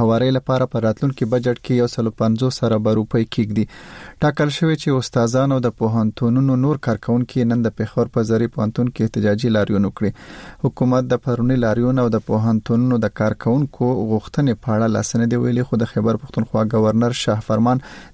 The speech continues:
د مۍ په اتلسمه له هغوی د ستونزو د هواري لپاره وړاندیزونه غوښتي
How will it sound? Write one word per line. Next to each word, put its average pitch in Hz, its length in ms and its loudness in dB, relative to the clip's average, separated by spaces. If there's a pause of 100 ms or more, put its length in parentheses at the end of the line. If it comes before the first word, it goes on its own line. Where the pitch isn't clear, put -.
د 139 120 2
مۍ 165 200 4
په 143 120 2
اتلسمه 135 600 0 (140)
له 117 160 2
هغوی 123 420 0
د 113 140 2
ستونزو 127 340 0
د 107 100 2
هواري 113 280 2
لپاره 127 340 0
وړاندیزونه 110 640 0
غوښتي 131 300 -2